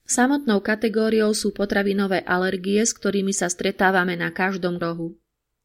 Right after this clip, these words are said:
V minulej generácii bola alergia na arašidy extrémne vzácna, dnes nájdete takmer v každej škôlke letáky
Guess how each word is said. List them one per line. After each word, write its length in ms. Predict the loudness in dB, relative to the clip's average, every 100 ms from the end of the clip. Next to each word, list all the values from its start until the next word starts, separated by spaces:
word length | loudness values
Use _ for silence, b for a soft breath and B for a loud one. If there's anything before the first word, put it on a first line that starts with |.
| _ -4
V 80 |
minulej 400 | -2 0 4 4
generácii 560 | 4 2 4 2 0 0
bola 240 | 2 0
alergia 480 | 2 2 2 0 0
na 160 | 0 0
arašidy 560 | 0 0 -2 -2 -2
extrémne 480 | -4 -6 -2 0 0 -2
vzácna, 560 | -2 -2 0 0 0 -4 b b b b _
dnes 240 | 0 2 2
nájdete 480 | 4 4 2 0
takmer 320 | 0 -2 -2 -4
v 80 |
každej 360 | 0 0 0 -2
škôlke 420 | -2 -2 -2 0 -2
letáky 520 | -2 0 2 2 -2